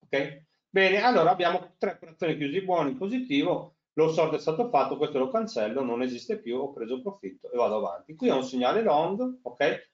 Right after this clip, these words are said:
Qui ho un altro segnale long, allora a questo punto cosa faccio? Questo long lo faccio, quindi io ricordatevi che questo abbiamo,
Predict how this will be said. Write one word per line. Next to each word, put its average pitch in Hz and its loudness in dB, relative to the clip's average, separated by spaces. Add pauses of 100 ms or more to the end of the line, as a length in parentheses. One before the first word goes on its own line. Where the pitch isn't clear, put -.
(100)
Qui - 0
ho 156 6
un 151 2
altro 143 2
segnale 135 0
long, 156 2
allora 196 2
a - -2
questo 208 -4
punto 220 -4
cosa 143 -2
faccio? - 0 (260)
Questo 196 2
long 165 4
lo 170 0
faccio, 117 0
quindi 131 -2
io 214 4
ricordatevi 160 0
che 127 -10
questo 202 0
abbiamo, 131 0